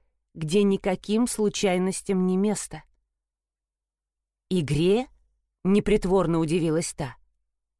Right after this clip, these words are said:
«Чьей? Того, с кем ты был когда-то знаком по армии? Это он что-то затевает?» «Не выйдет, детка».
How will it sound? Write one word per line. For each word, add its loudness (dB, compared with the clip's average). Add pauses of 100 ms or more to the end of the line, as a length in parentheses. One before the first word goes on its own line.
(300)
«Чьей? -2 (1120)
Того, 2
с -4
кем 0
ты -2
был 0
когда-то 0
знаком 2
по -2 (140)
армии? 0 (760)
Это 2
он 2
что-то 0
затевает?» 0 (2000)
«Не 4
выйдет, 0
детка». -2